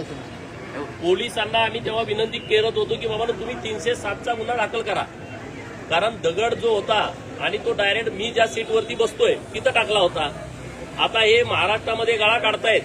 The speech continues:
की आमदारांच्या बाबतीमध्ये काय भूमिका घ्या. अरे मी पण होतो ना विधान परिषदेचा सदस्य आणि माझ्या गाडीवरती भला मोठा दगड टाकला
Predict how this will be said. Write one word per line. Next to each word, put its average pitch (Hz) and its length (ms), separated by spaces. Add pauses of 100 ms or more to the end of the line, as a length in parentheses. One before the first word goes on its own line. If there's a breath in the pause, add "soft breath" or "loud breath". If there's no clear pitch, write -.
(360)
की 220 220
आमदारांच्या 202 640
बाबतीमध्ये 208 540
काय 202 200
भूमिका 190 340
घ्या. 185 180
अरे 208 160
मी 185 140
पण 233 160
होतो 233 220
ना 254 60
विधान 233 280
परिषदेचा 220 600
सदस्य 190 320 (640)
आणि 170 200
माझ्या 185 440
गाडीवरती 220 580
भला - 240
मोठा 220 280
दगड 190 300
टाकला 208 400